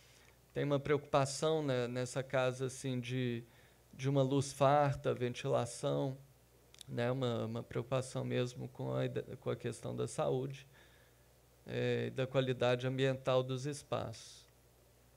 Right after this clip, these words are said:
E a presença do tijolo de forma deliberada como uma, uma matéria a ser vista, né? Não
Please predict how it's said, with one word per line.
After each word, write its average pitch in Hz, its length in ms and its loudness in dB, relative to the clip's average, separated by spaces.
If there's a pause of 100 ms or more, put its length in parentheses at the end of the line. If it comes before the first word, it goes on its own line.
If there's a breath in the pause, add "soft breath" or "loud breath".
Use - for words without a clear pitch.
(1300 soft breath)
E 180 160 6
a 190 60 8
presença 190 580 6
do 180 200 6
tijolo 185 920 6
de 160 160 -2
forma 160 320 6
deliberada 160 800 8
como 160 300 -2
uma, 165 320 2
uma 147 180 0
matéria 151 480 2
a - 20 0
ser 165 320 0
vista, 139 520 0
né? 131 180 2
Não 151 340 0